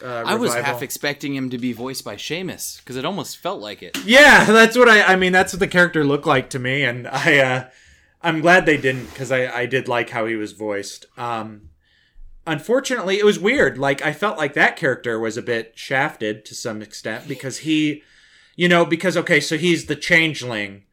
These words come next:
Speaker 1: that got found out. And he could have, and part of his angst is he could have been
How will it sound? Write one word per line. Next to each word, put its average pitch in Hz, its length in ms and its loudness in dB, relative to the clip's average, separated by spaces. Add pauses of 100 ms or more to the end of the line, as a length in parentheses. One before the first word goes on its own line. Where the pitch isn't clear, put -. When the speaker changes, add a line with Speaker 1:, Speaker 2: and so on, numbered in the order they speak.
(580)
Speaker 1:
that 120 400 2
got 123 320 -2 (360)
found 117 360 -4
out. 85 240 -8 (920)
And 131 540 0
he 170 220 -4
could 175 200 0
have, 156 120 2
and 135 180 -6
part 147 180 0
of 160 60 -2
his 165 140 0
angst 117 420 -6
is 120 280 -10
he 131 140 -8
could 139 180 -6
have 110 140 -8
been 113 500 -6